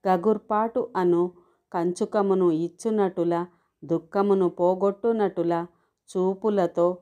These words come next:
అక్షర జ్ఞానం లేని మూర్ఖులలో అగ్రేసరుడైన నన్ను కరుణతో పవిత్రుణ్ణి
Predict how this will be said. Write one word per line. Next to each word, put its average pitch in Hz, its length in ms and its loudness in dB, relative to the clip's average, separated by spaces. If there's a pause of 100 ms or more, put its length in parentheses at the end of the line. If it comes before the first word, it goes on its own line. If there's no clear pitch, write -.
(320)
అక్షర 190 500 -2
జ్ఞానం 180 580 0
లేని 190 360 2
మూర్ఖులలో 175 920 0 (560)
అగ్రేసరుడైన 190 1400 0
నన్ను 175 440 0 (460)
కరుణతో 196 680 0
పవిత్రుణ్ణి 220 880 -2